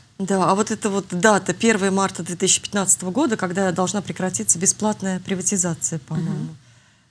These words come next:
Speaker 1: Это вот как-то повлияет, нет? Или это к вам вообще не имеет никакого отношения?
Speaker 2: Ну,
Speaker 1: На, на, на
Speaker 2: конечно,
Speaker 1: ваш
Speaker 2: на ипотеку это может в каком смысле повлиять?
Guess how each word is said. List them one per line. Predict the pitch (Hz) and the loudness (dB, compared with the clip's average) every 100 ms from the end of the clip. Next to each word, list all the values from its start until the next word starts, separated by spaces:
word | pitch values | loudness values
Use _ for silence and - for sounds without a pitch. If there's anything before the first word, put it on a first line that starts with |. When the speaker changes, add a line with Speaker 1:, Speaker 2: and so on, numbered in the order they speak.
| - | -12
Speaker 1:
Это | 170 | -6
вот | 185 190 185 | -4 -4 -6
как-то | 175 185 - | -6 -6 -6
повлияет, | - 180 190 185 277 262 | -6 -2 -2 0 -4 -4
нет? | 190 202 | -6 -4
Или | 180 180 175 | -2 -2 -4
это | 175 | -6
к | 180 | -6
вам | 185 | -4
вообще | 180 185 - | -4 -8 -6
не | 151 151 | -6 -6
имеет | 151 - | -8 -10
никакого | 151 - - 165 | -16 -16 -10 -10
отношения? | 160 170 165 165 160 | -8 -10 -10 -10 0
Speaker 2:
Ну, | 226 | 4
Speaker 1:
На, | |
на, | 277 | 4
на | 185 | 4
Speaker 2:
конечно, | 285 277 294 - 247 214 - | 4 6 6 6 4 2 2
Speaker 1:
ваш | 214 | 2
Speaker 2:
на | 226 233 208 202 | 4 4 4 2
ипотеку | 220 226 220 277 277 214 | -2 0 2 2 0 0
это | 196 196 | 0 0
может | 202 190 185 | 0 -2 -4
в | |
каком | - 208 233 - | -2 -2 0 0
смысле | - 160 - - | -2 -4 -4 -4
повлиять? | 156 175 165 135 135 | -2 0 0 -2 -4